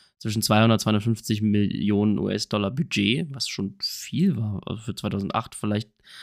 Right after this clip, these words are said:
grad das Aufkommen dieser zweihundert Millionen Blockbuster, wenn, wenn überhaupt.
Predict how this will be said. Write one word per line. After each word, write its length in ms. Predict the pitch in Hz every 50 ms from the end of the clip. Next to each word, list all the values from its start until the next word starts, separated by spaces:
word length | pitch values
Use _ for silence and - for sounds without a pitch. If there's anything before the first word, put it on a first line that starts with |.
| - - - - - _ _
grad 240 | - 131 131 -
das 120 | 127 - -
Aufkommen 680 | - - 110 131 131 - - - 123 120 110 110 110
dieser 380 | 101 110 98 110 107 101 90 -
zweihundert 400 | - - 104 101 101 101 104 98
Millionen 400 | 101 101 98 101 98 101 98 95
Blockbuster, 680 | 101 101 101 - - - 104 104 - - - 113 104 101
wenn, 260 | 98 98 98 - -
wenn 260 | - 104 104 101 101
überhaupt. 600 | - - 104 104 101 101 107 104 _ - - -